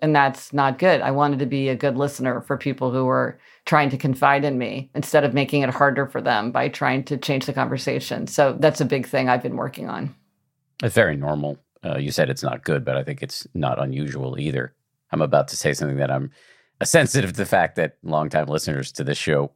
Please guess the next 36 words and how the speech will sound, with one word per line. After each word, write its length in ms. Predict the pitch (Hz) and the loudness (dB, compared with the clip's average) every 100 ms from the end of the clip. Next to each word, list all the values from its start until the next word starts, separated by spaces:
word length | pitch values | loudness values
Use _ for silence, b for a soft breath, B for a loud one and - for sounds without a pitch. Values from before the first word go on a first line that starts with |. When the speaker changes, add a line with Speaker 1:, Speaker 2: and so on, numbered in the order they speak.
| - | -2
Speaker 2:
will 100 | 82 | -2
have 100 | 73 | 2
heard 160 | 85 | 0
me 80 | 76 | 2
talk 220 | 92 85 | 2 2
about 180 | 78 73 | 2 0
this 100 | 71 | -2
before, 260 | 90 80 80 | -4 -2 0
but 140 | 76 | 2
I 100 | 82 | 2
think 240 | - - | 2 0
it 200 | 110 69 | 0 0
bears 360 | 101 90 92 85 | 0 2 2 0
repeating, 480 | 76 71 110 87 71 | -4 -4 -2 -2 0
very 260 | 104 104 | 2 2
much 340 | 85 92 87 - | 2 0 0 -4
bears 320 | 71 67 69 | -4 -2 -4
repeating. 500 | 69 - 73 64 65 - _ _ _ _ | -8 -8 -8 -8 -12 -14 _ _ _ _
Have 260 | - 113 92 | 2 2 4
you 460 | 104 135 143 143 | 2 4 2 0
heard 400 | 110 120 110 110 104 | 0 2 2 2 0
of, 540 | 98 95 95 85 85 _ _ _ _ _ | 2 4 2 -2 -8 _ _ _ _ _
and 240 | 98 87 78 | -2 0 2
I'm 260 | 80 76 - | 2 2 0
saying 260 | 123 113 | 2 2
this 120 | 90 | 0
because 320 | - 85 85 67 | -2 -4 -2 -4
you're 100 | 73 | -6
talking 340 | - 80 85 | -2 -2 0
about 400 | 73 71 67 - | 0 2 2 2
listening 460 | 110 120 110 95 82 | 0 2 0 0 2
and 80 | |
also 220 | 80 80 76 | 0 0 -4
training 500 | - 82 78 73 69 | -4 -2 0 -2 -4
the 100 | 69 | -4
attention, 600 | 67 - 95 - 69 | -4 -2 -2 -2 -4